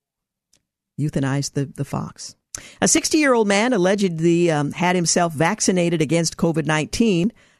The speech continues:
Now, if I ended there, it wouldn't be much of a story.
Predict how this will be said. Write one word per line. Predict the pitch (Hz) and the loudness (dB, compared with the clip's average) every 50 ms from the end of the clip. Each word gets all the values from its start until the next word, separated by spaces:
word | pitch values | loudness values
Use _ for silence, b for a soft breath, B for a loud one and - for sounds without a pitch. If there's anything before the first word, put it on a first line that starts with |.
| b b | b b
Now, | 180 214 | -6 -4
if | - - | -2 -2
I | 208 190 | -2 0
ended | - 233 233 233 165 | 2 2 2 2 2
there, | 180 240 254 196 202 | 2 2 2 0 0
it | 208 190 | 0 0
wouldn't | 196 214 208 190 - - _ _ _ _ | -2 -2 -2 -4 -6 -8 _ _ _ _
be | - 185 | -2 0
much | 180 170 196 - | 0 0 0 -2
of | - 147 | -2 -2
a | 147 | -2
story. | - - - 202 226 214 160 127 127 151 175 | -2 -2 0 0 0 0 0 0 0 -2 -4